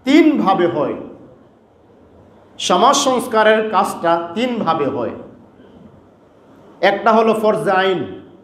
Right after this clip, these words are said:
একটা হলো ফরজে কিফায়া, একটা হলো মুবাহ। আপনি কোনটাতে আছেন? একটা হলো ফরজে আইন, সালাত যেরকম ফরজে আইন,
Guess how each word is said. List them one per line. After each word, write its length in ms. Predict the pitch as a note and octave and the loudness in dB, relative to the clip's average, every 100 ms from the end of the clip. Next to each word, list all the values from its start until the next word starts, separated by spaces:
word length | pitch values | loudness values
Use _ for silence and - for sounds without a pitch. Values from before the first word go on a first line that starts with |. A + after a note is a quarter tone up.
| _ _ _ _ _ _ _ _ _ _ _ - | _ _ _ _ _ _ _ _ _ _ _ -2
একটা 280 | E3+ G3 A3 | -2 2 2
হলো 200 | G3+ F#3+ | 4 2
ফরজে 340 | G#3 F3+ F3 | 0 -2 -4
কিফায়া, 640 | E3+ F3+ F3 E3+ D3+ C#3 - - - - _ _ _ _ _ _ _ _ _ | -4 -4 -2 -2 0 -4 -6 -14 -20 -20 _ _ _ _ _ _ _ _ _
একটা 320 | F#3 G3 G3 | -2 0 0
হলো 240 | E3 E3+ D3 | 2 2 0
মুবাহ। 600 | C3+ C3+ D3 C3+ - - - - _ _ _ _ _ - | -2 -2 -2 -2 -6 -14 -20 -20 _ _ _ _ _ -2
আপনি 360 | C4+ D4 E4 | 0 2 2
কোনটাতে 520 | D4+ B3 G3+ F3 D#3 | 2 0 0 -2 -2
আছেন? 280 | B2 - - - - - _ _ _ _ _ _ _ _ - - - - | -4 -6 -12 -18 -20 -20 _ _ _ _ _ _ _ _ -20 -20 -20 -2
একটা 320 | A3 A3+ C4 | -2 2 2
হলো 160 | C#4 C#4 | 2 2
ফরজে 360 | G#3 A#3 F3+ | 0 -4 -2
আইন, 400 | G3 G3 G3+ - - - - - _ _ _ _ _ _ _ _ _ | -2 -2 -4 -8 -14 -20 -20 -20 _ _ _ _ _ _ _ _ _
সালাত 560 | - - G#3 C4 C4+ | 0 2 6 4 2
যেরকম 380 | - C4+ B3 B3+ | 2 2 4 0
ফরজে 340 | G#3+ A#3 F3 G#3 | 0 -4 -4 -2
আইন, 440 | G#3 A#3+ D4+ - | -2 -2 -6 -10